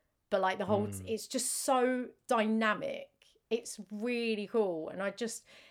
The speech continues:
Speaker 1: like, the whole beginning of the game, I was like, "Wow, wow, wow," like a little kid, like, "Wow, this is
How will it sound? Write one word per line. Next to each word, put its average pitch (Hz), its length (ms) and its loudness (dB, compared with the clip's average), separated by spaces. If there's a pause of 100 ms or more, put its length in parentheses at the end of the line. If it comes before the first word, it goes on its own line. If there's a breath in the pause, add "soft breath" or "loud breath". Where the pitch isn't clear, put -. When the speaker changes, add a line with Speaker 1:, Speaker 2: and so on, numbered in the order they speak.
(480 soft breath)
Speaker 1:
like, 240 160 0
the 233 140 -2
whole 277 260 12
beginning 247 480 2
of 160 120 -6
the 196 60 -4
game, 170 300 2
I 160 40 -2
was 160 100 -6
like, 180 160 -2
"Wow, 262 840 10
wow, 277 680 12
wow," 339 680 12
like 254 160 4
a 277 40 4
little 240 180 2
kid, 240 320 4
like, 214 260 4
"Wow, 370 800 12
this 466 160 4
is 403 100 -4